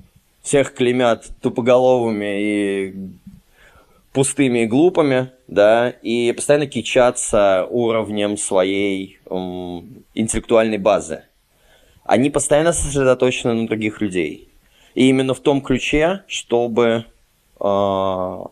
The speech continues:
кого-то гасить, кого-то унижать. Использовать этот интеллект в, не во благо. И выход из этого теневого состояния, на самом деле, находится в смирении.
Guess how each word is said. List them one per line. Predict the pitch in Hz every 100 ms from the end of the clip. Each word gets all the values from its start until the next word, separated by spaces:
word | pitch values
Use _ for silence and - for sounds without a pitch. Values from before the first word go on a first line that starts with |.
| _ _ _ _ _ _
кого-то | 131 131 135
гасить, | 113 113 - 87 - - _ _ _ _ _
кого-то | - 104 120 117
унижать. | 107 101 90 85 - - _ _ _ _ _ _ -
Использовать | 101 - 131 117 110
этот | 113 113 113
интеллект | 107 - 110 131 147 - - - _
в, | - 95 95 92 101 101
не | 107 107
во | 107
благо. | 101 92 82 90 - - - _ _ _ _ _ _ _ _
И | 120 123 131 127 120
выход | 117 120 117 - - 110 160 196 110 -
из | - 110 117
этого | 117 110 110 107
теневого | 120 127 131 113
состояния, | - 113 120 156 127
на | 107
самом | - 113 107
деле, | 117
находится | 110 107 131 127 -
в | 98
смирении. | 107 107 107 92 85 78